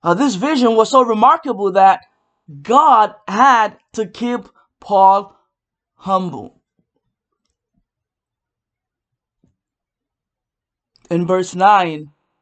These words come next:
of chapter twelve, in the first half of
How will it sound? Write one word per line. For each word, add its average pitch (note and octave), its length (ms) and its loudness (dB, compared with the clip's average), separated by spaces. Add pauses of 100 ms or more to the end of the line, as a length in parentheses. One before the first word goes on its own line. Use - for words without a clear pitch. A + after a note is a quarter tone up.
(300)
of D#3+ 200 -6
chapter E3+ 280 -2
twelve, D#3+ 560 -6 (1400)
in F#3 120 -6
the G3 100 -2
first G#3 360 -4
half A3 440 0
of F3 260 -4